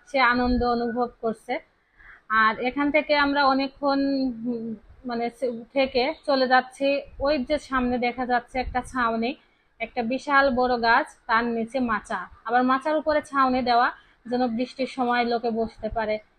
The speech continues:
বেশ সুন্দর ব্যবস্থা করেছে। আর আমার মেয়ে এতটা রাস্তা হেঁটে আসলো, আবার হেঁটে যাচ্ছে। আমরা অনেক সময় অনেক কথা বলি, বাবুল সেইগুলো অনেক তো শোনে।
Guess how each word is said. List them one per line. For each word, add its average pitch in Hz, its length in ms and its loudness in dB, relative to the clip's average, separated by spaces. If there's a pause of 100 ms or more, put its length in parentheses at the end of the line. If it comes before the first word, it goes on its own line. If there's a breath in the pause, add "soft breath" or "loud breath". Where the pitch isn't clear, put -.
(180)
বেশ 277 300 0
সুন্দর 269 320 0
ব্যবস্থা 226 480 0
করেছে। 196 480 -10 (720)
আর 240 120 4
আমার 269 300 6
মেয়ে 269 260 2
এতটা 262 400 2
রাস্তা 247 360 2
হেঁটে 254 420 0
আসলো, 226 400 -2
আবার 240 320 2
হেঁটে 233 240 -2
যাচ্ছে। 226 460 -4 (880)
আমরা 285 280 4
অনেক 311 220 0
সময় 320 240 -2
অনেক 311 260 0
কথা 294 240 0
বলি, 269 340 2
বাবুল 269 300 4
সেইগুলো 269 580 0
অনেক 254 260 -2 (140)
তো 262 240 0 (220)
শোনে। - 520 -2